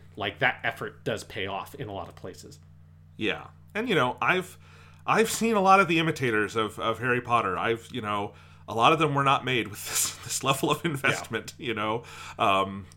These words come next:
Speaker 2: n-, none of, none of them were made with this level of investment. That's, that's an easy, that is just a, a obvious fact.
Speaker 1: Yeah.
Speaker 2: Um, the closest would probably be, like, the first Hunger Games, which has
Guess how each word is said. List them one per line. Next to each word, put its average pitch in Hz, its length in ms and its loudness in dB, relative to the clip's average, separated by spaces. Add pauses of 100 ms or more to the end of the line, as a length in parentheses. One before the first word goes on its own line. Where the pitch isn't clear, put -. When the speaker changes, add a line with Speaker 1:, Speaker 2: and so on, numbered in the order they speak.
Speaker 2:
n-, 143 260 -4
none 175 160 8
of, 92 140 -6
none 160 220 6
of 113 100 0
them 92 180 -6
were 107 120 -2
made 98 180 -6
with 95 120 -8
this 101 160 -8
level 92 200 -4
of 90 100 -8
investment. 87 400 -10
That's, 113 220 -2
that's 123 220 0
an 131 100 -4
easy, 143 280 -4
that 151 160 4
is 151 120 0
just 139 160 -4
a, 143 200 4
a 123 200 4
obvious 123 480 2
fact. - 420 -8
Speaker 1:
Yeah. 92 220 -2 (160)
Speaker 2:
Um, 98 460 -2
the 117 80 -2
closest 160 600 2
would 123 140 -4
probably 113 220 2
be, 110 100 -4
like, 104 180 -4
the 101 80 -6
first 113 300 -4
Hunger 127 340 -6
Games, 147 420 -4
which - 200 -8
has 104 440 -4